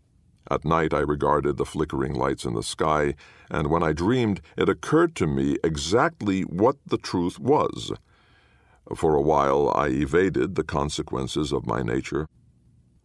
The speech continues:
Time is longer than a person made from blood and tissue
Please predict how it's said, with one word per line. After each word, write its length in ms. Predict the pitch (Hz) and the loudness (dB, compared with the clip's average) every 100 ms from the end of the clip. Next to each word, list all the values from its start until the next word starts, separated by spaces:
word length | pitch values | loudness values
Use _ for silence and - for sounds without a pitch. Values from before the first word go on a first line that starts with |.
| _ _ - - | _ _ -20 -12
Time 640 | - 113 127 113 90 78 76 - - | 0 4 6 4 2 0 -2 -8 -2
is 200 | 87 80 | 0 4
longer 680 | 95 107 98 73 50 53 - | 4 4 2 0 0 -2 -2
than 160 | 69 | -2
a 60 | 65 | -2
person 580 | - 92 78 - 67 65 | 0 0 2 -2 -2 0
made 240 | 69 69 | 0 0
from 240 | - 64 64 | -4 -4 -2
blood 320 | 69 67 67 | 0 0 0
and 180 | 58 - | -2 -2
tissue 480 | 82 - 71 65 | -2 -2 -2 -2